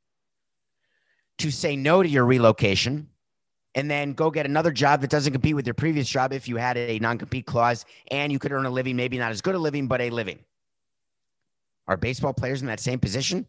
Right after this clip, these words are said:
They can't go play for another team. They can play for another league. Where? In Korea, I guess they could. That's a real trade. Most people go to play overseas when they can't get jobs in major leagues or they get paid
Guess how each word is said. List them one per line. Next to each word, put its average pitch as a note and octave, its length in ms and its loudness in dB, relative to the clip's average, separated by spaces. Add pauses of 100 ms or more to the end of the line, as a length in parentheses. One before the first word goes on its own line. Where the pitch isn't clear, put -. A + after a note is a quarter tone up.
(100)
They A#2 100 -4
can't D3+ 200 -4
go G2 100 -2
play G#2+ 180 -2
for G2 120 -8
another F#2+ 180 -4
team. C#3+ 180 -4
They C#3 80 -2
can - 140 -14
play A#2 140 -4
for A2+ 120 -8
another G2 220 -4
league. A2+ 320 -4
Where? G#2 380 -2 (880)
In E2+ 120 -6
Korea, F#2+ 400 -2
I F#2 100 -4
guess E2 200 -8
they B1 100 -10
could. A2+ 460 -6 (1900)
That's - 280 -2
a D#2 40 -8
real A#2 240 -2
trade. - 460 -8 (1200)
Most G#2 220 -4
people G#2 220 -4
go G#2 100 -2
to G2 80 -6
play G#2 180 -4
overseas G2+ 420 -2
when G2+ 120 -4
they F2+ 80 -6
can't G#2 240 -2
get F#2+ 120 -2
jobs G2+ 340 0
in F#2 80 -4
major F#2 220 -4
leagues G2+ 240 -2
or G2+ 100 -2
they G2 120 -2
get F#2+ 220 -4
paid G2+ 360 -4